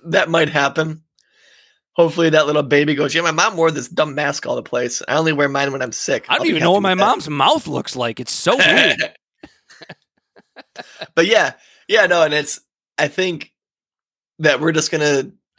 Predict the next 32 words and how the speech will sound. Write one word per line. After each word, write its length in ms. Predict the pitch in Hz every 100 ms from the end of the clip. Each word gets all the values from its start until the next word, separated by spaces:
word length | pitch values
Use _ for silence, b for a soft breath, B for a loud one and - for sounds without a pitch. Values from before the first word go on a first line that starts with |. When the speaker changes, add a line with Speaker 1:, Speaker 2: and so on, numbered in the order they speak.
| -
Speaker 1:
be 160 | 131 147
better 420 | 123 139 135 135
off 480 | 123 110 - - _ _ _ _ _ _ _ _ _ _ _ _ _ _ _ _ _ _ _ _ -
when 160 | 139
all 140 | 139 143
of 60 |
this 140 | 123 -
happens. 500 | 123 - - - - _ b b b b b
And 100 | 139
I 80 | 151
still 180 | - 160
think 200 | 160 143
that 140 | 120
meme's 260 | 127 120 -
funny 220 | 127 117
as 120 | -
fuck, 320 | 127 127 - _ _ _
by 120 | - 117
the 100 | 113
way. 260 | 117 135 _ _ _
Speaker 2:
Which 120 | 127 127
Speaker 1:
When 80 | 131
Speaker 2:
one? 100 | -
Speaker 1:
it 40 |
says, 320 | - 175 120
"A 80 | 123
year 220 | 131 135
from 160 | - 131
now, 180 | 127 123
we're 100 | 127
all 140 | 123
gonna, 220 | 123 147